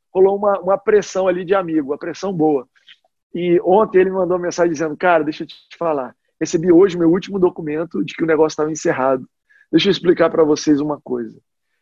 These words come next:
Com a crise, com a quarentena, o distanciamento, com, com a, a pandemia, coronavírus, o meu, esse negócio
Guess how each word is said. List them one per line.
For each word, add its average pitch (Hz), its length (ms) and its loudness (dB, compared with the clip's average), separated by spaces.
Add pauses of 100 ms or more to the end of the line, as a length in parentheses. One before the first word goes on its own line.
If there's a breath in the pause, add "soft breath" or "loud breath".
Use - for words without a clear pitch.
(380)
Com 208 540 4
a 151 100 -6
crise, 170 640 -4
com 185 160 -4
a 185 60 -2
quarentena, 170 560 0
o 151 40 -6
distanciamento, 170 840 -4
com, 170 300 -6 (340)
com 185 440 0
a, 160 540 4
a 151 40 -8
pandemia, 180 640 0
coronavírus, 170 1040 -4 (800)
o 165 60 -8
meu, 202 440 4
esse 208 280 0
negócio 185 680 -4